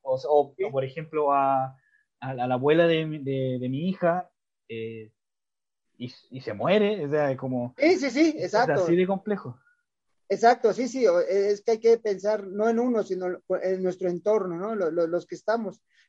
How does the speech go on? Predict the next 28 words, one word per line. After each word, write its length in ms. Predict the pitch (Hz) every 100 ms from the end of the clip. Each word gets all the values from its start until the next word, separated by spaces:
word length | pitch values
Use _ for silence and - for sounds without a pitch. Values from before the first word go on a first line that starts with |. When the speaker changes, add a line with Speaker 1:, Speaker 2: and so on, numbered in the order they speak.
| -
Speaker 2:
Pero, 260 | 202 220
pero 140 | 208 247
ustedes 340 | - 330 294
a 100 | 247
través 320 | 233 226 254
de 100 | 240
la 120 | 226 214
música 400 | 233 226 - 247
hacen 240 | 247 226
que 80 | 208
también 340 | 185 208 240
el 120 | 233
entorno 400 | 202 202 226 233
sea 180 | 220 220
más 240 | 220 220 214
agradable 720 | 185 185 185 196 190 190 - _ _ _
y, 280 | 190 196 196
y 20 |
estar 300 | 190 190 240
con 180 | 233 220
un 160 | 226 233
ánimo 380 | 233 240 226 214
diferente, 680 | 196 196 190 214 220 214
no, 140 | 202 190
no, 320 | 190 202 196
no, 340 | 202 214 208
no 340 | 202 208 214 196
deprimido, 760 | 196 190 208 208 214 208 226